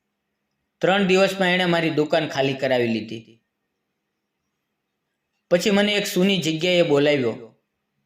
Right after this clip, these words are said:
માર માર્યો અને કહ્યું, "હિના પોતાની મરજીથી શાદી કરી ચૂકી છે, એને ભૂલી જા." મને ફોટા બતાવ્યા અને ધમકી આપી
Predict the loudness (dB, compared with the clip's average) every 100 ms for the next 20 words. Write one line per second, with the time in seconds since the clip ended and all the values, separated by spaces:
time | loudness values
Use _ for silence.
0 | _ -4 -2 0 0 0 -2 -2 -10 -18
1 | -8 -4 -4 -2 -2 -4 -6 -14 _ _
2 | _ _ _ _ _ _ _ _ _ _
3 | -4 0 0 0 0 0 0 0 0 0
4 | -2 -2 -4 -4 -14 _ _ _ _ _
5 | _ _ _ _ _ _ _ _ _ _
6 | -8 -2 0 0 -2 -2 -2 -6 -6 -8
7 | -8 -14 -16 _ -8 -4 -2 -2 -2 -2
8 | -6 -8 -18 _ _ _ _ _ _ _
9 | _ _ _ _ -4 0 0 0 0 2
10 | 4 4 4 2 2 0 -2 -2 -4 -2
11 | 0 -2 -4 -12 -14 -20